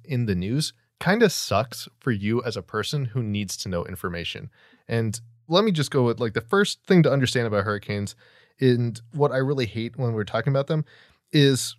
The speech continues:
until a hurricane or tropical storm gets its name, it's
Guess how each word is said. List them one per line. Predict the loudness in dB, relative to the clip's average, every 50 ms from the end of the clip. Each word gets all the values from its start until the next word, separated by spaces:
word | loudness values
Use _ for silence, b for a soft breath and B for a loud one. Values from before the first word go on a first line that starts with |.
| _ _ 2
until | 4 6 6 4 4 4 2
a | 2
hurricane | 2 2 2 2 0 0 0 0 0 0
or | 2
tropical | 2 2 2 2 0 -6 -8
storm | -4 -2 -2 -2 0
gets | -2 -2 -4 -4
its | -8 -10 -8
name, | -4 -2 -2 -2 -4 -6
it's | -8 -10 -10 -12 -12 -14